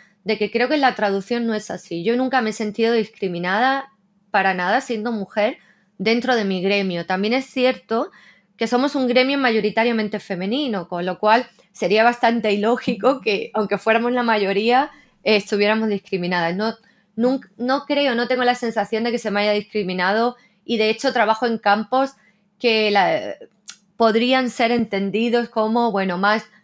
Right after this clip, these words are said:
eh, que les interesa más a los hombres, como el campo, pues, traducción técnica, localización de software. O sea, que trabajo en, en estos temas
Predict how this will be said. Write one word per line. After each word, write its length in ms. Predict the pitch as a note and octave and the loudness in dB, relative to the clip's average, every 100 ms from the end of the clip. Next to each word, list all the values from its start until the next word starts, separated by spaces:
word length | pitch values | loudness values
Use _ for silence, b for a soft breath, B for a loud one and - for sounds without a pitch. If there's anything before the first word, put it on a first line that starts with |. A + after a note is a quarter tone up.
| b _ | b _
eh, 720 | - A3 G#3 G3 F#3 C#3 C#3 - | -2 2 2 2 0 -2 -6 -4
que 360 | A3+ G#3 - - | -2 -2 -4 -4
les 220 | G#3+ - | -4 -2
interesa 360 | G#3 G3 G#3+ | -4 -2 -2
más 220 | G#3 G3+ G3 | 0 0 0
a 80 | |
los 140 | E3+ D#3+ | -2 2
hombres, 400 | G#3+ A#3 A#3 A#3+ | 2 2 0 -2
como 200 | A3+ F#3+ | -2 -2
el 100 | F#3 | 0
campo, 380 | F3+ F3+ G3 F#3+ B - | -2 -2 -6 -6 B -12
pues, 260 | D#3+ - - | -12 -12 -12
traducción 500 | - G3+ G3 F3+ F#3+ | 0 2 2 -2 -4
técnica, 800 | F#3+ A3+ A3+ A3 - G3+ G#3 G#3+ | -2 0 0 -2 0 2 4 4
localización 640 | G#3 F#3+ F#3 F#3 F3 F#3 | 2 0 -2 -2 -4 -4
de 100 | F3 | -4
software. 600 | F3+ G#3 G#3+ F#3+ A3 A3 B B | -4 -2 -2 0 0 0 B B
O 20 | - | -10
sea, 100 | - | -6
que 100 | G3+ | 0
trabajo 400 | G3 G#3 C4 B3 | 2 4 4 4
en, 360 | G#3 F#3+ F3+ - | 2 -2 -8 -6
en 140 | G#3 | -6
estos 340 | G#3+ G#3+ A#3+ | -4 -6 -8
temas 420 | - G3 G3+ A#3+ | -2 -2 -2 -4